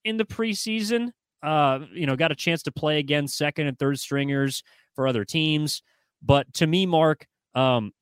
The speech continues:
I, I don't, I don't know if I take too much away from the forty-niners not putting a, a waiver claim in for Baker Mayfield, because I think he is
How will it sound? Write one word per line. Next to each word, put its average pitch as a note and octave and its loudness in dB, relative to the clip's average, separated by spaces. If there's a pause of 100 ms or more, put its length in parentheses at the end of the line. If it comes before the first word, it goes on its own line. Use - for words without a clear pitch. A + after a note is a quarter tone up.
I, E3+ 2
I - 2
don't, A#3+ 2
I F3+ 6
don't E3 2
know D#3 8
if D#3+ 2
I C#3+ 4
take C#3+ -2
too - 0
much D#3 0
away C#3 2
from C3+ -6
the B2 -4
forty-niners C3 -4
not A#2 -2
putting C3+ -2
a, A#2 -2
a B2+ -2
waiver B2 -2
claim C3 -4
in B2 -2
for A#2 -6
Baker A2+ -4
Mayfield, A#2+ -6
because A#2+ -6
I A#2+ -4
think B2+ -8
he A2+ -4
is F2+ -8